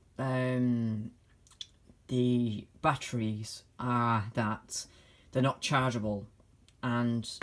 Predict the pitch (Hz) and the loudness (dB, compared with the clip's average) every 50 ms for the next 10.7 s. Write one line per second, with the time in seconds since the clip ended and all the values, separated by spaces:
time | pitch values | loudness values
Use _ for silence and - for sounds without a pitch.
0 | 127 - - 156 156 147 143 135 127 - 104 110 - - 120 - - 123 117 - | -6 0 2 4 4 4 2 0 0 -4 -6 -8 -4 -4 -4 -2 -2 -4 -4 -2
1 | - 123 117 117 - - 117 117 113 113 107 123 110 - - - - - 123 - | -2 -2 -2 0 -2 -2 -2 -2 -2 -2 -4 -4 -6 -6 -8 -8 -8 -8 -8 -8
2 | - - - 117 117 - - 117 - 113 120 123 127 127 117 110 104 110 104 113 | -10 -8 -6 -8 -8 -4 -6 -6 -2 -2 0 2 2 2 0 -2 -2 -2 -2 -2
3 | 127 139 127 - - - - - - - - _ _ _ _ _ _ - 156 151 | -2 -4 -4 -6 -10 -20 -20 -20 -20 -20 -20 _ _ _ _ _ _ 0 2 2
4 | 156 - - - _ - _ _ _ _ _ _ _ _ _ _ _ - - 139 | 2 2 -2 -8 _ -20 _ _ _ _ _ _ _ _ _ _ _ -6 -2 2
5 | 135 127 123 127 117 127 135 131 131 127 127 127 123 - - - - 135 127 127 | 2 4 4 2 2 2 2 2 4 4 2 2 0 -4 -8 -4 0 2 2 2
6 | 127 - 123 - - - 139 127 123 - - 127 - - - - 123 117 117 113 | 0 -2 -6 -10 -4 -2 -2 -2 -2 -2 -2 -2 -2 -2 -4 -2 0 0 0 -2
7 | 110 107 - - - 123 120 117 117 117 113 110 - - - - - 104 123 135 | -4 -6 -8 -8 -4 -2 0 2 2 2 0 -2 -4 -6 -10 -10 -8 -2 0 0
8 | 123 123 - - - 123 120 110 123 120 110 - - - 113 107 110 107 104 - | 0 0 -4 -2 0 0 0 0 0 -2 -4 -4 -6 -6 -4 -2 -2 -2 -2 -4
9 | 113 104 - - _ _ _ - 123 127 117 113 110 110 113 107 110 110 - - | -6 -6 -6 -10 _ _ _ -6 -2 0 0 0 0 -2 -2 -2 -4 -6 -6 -8
10 | 101 95 - - 107 101 104 104 104 101 98 98 101 101 | -10 -10 -8 -8 -6 -6 -4 -4 -4 -4 -4 -4 -6 -8